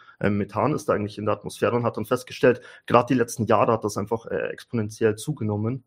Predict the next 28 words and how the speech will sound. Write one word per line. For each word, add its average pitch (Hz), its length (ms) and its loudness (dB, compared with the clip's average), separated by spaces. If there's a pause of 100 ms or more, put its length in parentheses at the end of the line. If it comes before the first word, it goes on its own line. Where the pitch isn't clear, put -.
(480)
Und 113 420 6
der 107 80 6
Grund 196 380 6
dafür, 151 280 6
vermuten 147 440 0
WissenschaftlerInnen, 120 720 0
ist, 90 180 -4
dass 107 160 -2
gerade 110 300 4
in 123 80 2
den 123 140 -2
U 113 120 0
S 117 140 -6
A 110 200 4
dieses 110 280 -10
Fracking 104 460 -4
immer 98 220 -6
weiter 95 380 -4 (600)
ausgebaut 92 560 -8
wird. - 180 -20 (460)
Fracking, 117 720 4
ähm, 104 600 0
kennen, 110 260 -2
denke 113 180 0
ich, 110 140 -6
einige 113 300 0
den 113 160 0
Begriff. 123 500 -2